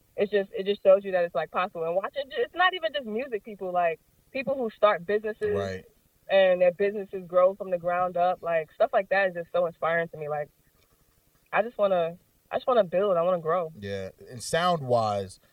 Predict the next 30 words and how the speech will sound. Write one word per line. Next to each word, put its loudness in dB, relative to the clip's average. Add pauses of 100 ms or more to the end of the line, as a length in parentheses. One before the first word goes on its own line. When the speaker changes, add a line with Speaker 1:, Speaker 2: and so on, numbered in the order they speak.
(120)
Speaker 2:
is -12
there -4
anybody -4
you -8
really -8
kinda -6
look -8
to, -10
any -10
celebrity, -8
any, -10
uh, -6
artist -2
right -6
now -6 (380)
that -10
you -14
kinda -6 (340)
really -14
like -6
to -16
pull 0
from, -2
or -2
is -12
it -18
just -14
a -16
big, -12 (260)
wide -6